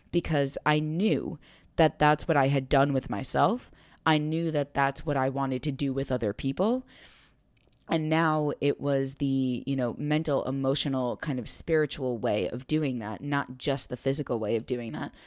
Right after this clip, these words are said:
So again, I share that because from a, from a clinical mental health perspective, we can understand something like quote unquote eating disorders within, uh, you know, under the umbrella of O C D or obsessive compulsive disorder. It's,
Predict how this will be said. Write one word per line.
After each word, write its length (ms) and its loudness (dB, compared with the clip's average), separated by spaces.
So 180 0
again, 500 0
I 100 4
share 300 2
that 180 2
because 440 -4
from 320 -2
a, 380 0
from 200 -4
a 60 -4
clinical 480 0
mental 320 0
health 260 -4
perspective, 640 -2
we 140 2
can 160 0
understand 560 0
something 340 -2
like 180 0
quote 220 2
unquote 340 -2
eating 300 0
disorders 600 -2
within, 340 2
uh, 400 0
you 100 -2
know, 140 -4
under 200 2
the 140 0
umbrella 720 0
of 240 0
O 120 2
C 180 0
D 300 -4
or 320 4
obsessive 500 0
compulsive 480 -6
disorder. 520 -6
It's, 320 -2